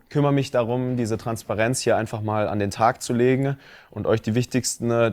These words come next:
Dinge aus unserer Perspektive mitzugeben, die auch für euch relevant sind und wie wir das auch gemeinsam hier schaffen können in den spannenden Zeiten, in denen wir jetzt aktuell leben. Insofern, ähm, fange ich wieder an mit, äh,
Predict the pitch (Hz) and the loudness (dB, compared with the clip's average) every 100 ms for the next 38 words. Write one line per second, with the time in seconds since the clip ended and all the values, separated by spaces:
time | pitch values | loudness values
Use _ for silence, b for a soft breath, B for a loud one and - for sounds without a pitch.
0 | - 131 131 131 92 110 - - 117 113 | 0 0 2 4 2 2 -2 -6 -4 -2
1 | 113 127 113 - - 123 117 127 143 131 | -2 0 -4 -4 -4 -2 0 0 0 -2
2 | 117 123 123 110 101 107 - 92 123 127 | 4 4 4 2 0 0 0 2 2 0
3 | 117 110 120 123 127 117 101 104 107 110 | 0 2 0 0 -2 -4 -2 -2 2 2
4 | 104 107 - 104 113 120 120 113 120 104 | 2 -4 -4 0 2 4 2 2 -2 -2
5 | 135 - 147 - 143 143 131 127 127 123 | -4 -2 -6 0 0 2 0 2 0 -2
6 | B B - - 131 139 120 - 135 - | B B -18 -2 0 0 -2 2 2 2
7 | 135 127 135 127 127 123 - 139 135 139 | 0 2 2 2 2 -4 -2 0 2 4
8 | 139 165 180 b b b b b 131 120 | 6 4 2 b b b b b 0 4
9 | 135 - 139 127 131 131 113 120 120 117 | 2 2 0 2 0 0 2 4 4 2
10 | 117 113 _ _ _ _ _ _ _ _ | -2 -6 _ _ _ _ _ _ _ _
11 | _ _ _ _ _ _ _ _ _ _ | _ _ _ _ _ _ _ _ _ _
12 | _ _ _ _ - 156 185 143 160 151 | _ _ _ _ 4 6 6 4 6 8
13 | 135 165 143 - 87 127 123 123 | 8 6 4 2 6 8 10 8